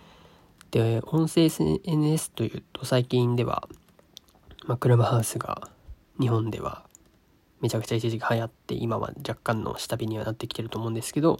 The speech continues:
まあ、やはりそのイン-、与えたインパクトはとても大きいということで、今は音声エスエヌエスが非常に、まあ、日本だけではなく世界でも注目を集めているのかなというふうに思っていて、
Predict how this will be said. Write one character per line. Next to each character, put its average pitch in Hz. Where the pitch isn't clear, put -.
ま 131
あ、 -
や 123
は 117
り 113
そ 113
の 113
イ 117
ン-、 120
与 117
え 113
た 127
イ 117
ン 123
パ 120
ク -
ト -
は 135
と -
て -
も 117
大 120
き -
い 117
と -
い 117
う -
こ -
と 156
で、 131
今 135
は 82
音 117
声 117
エ 117
ス -
エ 120
ヌ 123
エ 131
ス 127
が 120
非 117
常 113
に、 113
ま 131
あ、 -
日 117
本 123
だ 120
け 120
で 117
は 117
な 120
く 117
世 123
界 -
で -
も -
注 -
目 113
を 110
集 -
め 110
て -
い 104
る 98
の 95
か -
な -
と -
い 123
う -
ふ -
う -
に 113
思 -
っ -
て -
い 104
て、 -